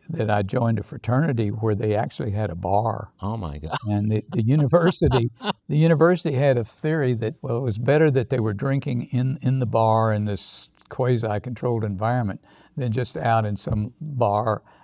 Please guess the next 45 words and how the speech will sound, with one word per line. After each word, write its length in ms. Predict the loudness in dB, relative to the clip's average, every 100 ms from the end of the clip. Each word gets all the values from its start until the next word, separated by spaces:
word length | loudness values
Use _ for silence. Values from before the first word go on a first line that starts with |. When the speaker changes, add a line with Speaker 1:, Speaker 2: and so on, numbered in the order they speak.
| -10
Speaker 1:
out 240 | -4 -4
in 100 | -4
town 600 | -4 -2 0 0 -2 -6 -10 _ _ _
where 140 | -8
they 80 | -6
could 160 | -6 -4
get 180 | -2 -2
into 220 | -6 -8
trouble. 580 | -6 -4 -4 -6 -16 _
And 120 | -4
Speaker 2:
Huh. 40 | -4
Speaker 1:
so 320 | -4 -6 -6 -2
beer 300 | 2 4 2
was 160 | 0 -4
served, 560 | -4 -2 0 -2 -6 _ _
even 260 | -2 -2 0
though 300 | 0 0 -2 _ _ -12
the 60 | -8
state 340 | -4 -2 -2
law 500 | 0 0 2 2 2
was 240 | -2 -4 -6
against 380 | -4 -4 -4
it, 120 | -8 -2
beer 200 | -2 -2
was 160 | -6
served 400 | -6 -4 -4 -6
to, 340 | -10 -8 -8 -8
uh, 120 | -10 _
minors. 520 | -4 -2 -2 -6 -10 _ _ _ _ _ _
Speaker 2:
So 180 | -6 -2
you 200 | 0 0
had 120 | -2
the 100 | -2
opportunity 680 | -4 -4 -8 -6 -4 -4 -4 -4
Speaker 1:
I 40 |
had 80 | -2
the 100 | 0
opportunity. 560 | -2 -2 -8 -10 -10 -10 -14 -10
Speaker 2:
at 120 | -6
eighteen. 600 | -6 -6 -10 -8 -8 -10 -14 _ _ -2
Speaker 1:
And 160 | 0
then 220 | 2 2 2
by 160 | 2
that 220 | 2 0 -2
time, 440 | -2 0 -2